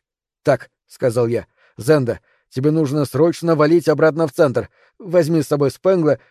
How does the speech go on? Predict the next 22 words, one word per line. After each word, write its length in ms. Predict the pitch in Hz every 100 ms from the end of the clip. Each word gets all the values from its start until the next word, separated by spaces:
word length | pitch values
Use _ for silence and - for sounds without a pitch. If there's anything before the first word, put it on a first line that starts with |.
| _
и 160 | - 139
будь 260 | 131 165 160
очень, 300 | 143 131 - _ _
очень 400 | 160 165 165 185
осторожна". 600 | 180 - 190 170 117 120 _ _ _ _
"Да 140 | 180
что 220 | 165 - 185
происходит?" 720 | 226 240 - 233 120 117 - _ _ _ _
"Элкленд 540 | 123 151 165 147 120 -
был 280 | 104 151
прав", — 420 | 131 131 139 120 _ _ _ -
ответил 420 | 101 131 123 117
я, 240 | 131 156 - _ _
направляя 540 | 120 131 143 135 147
их 280 | 131 131 113
к 60 | -
лифту, 380 | 143 - 180 - _ _
который 300 | 135 143 135
тут 160 | 175
же 120 | 127
понесся 500 | 135 139 156 139 -
вниз, 340 | 139 160 139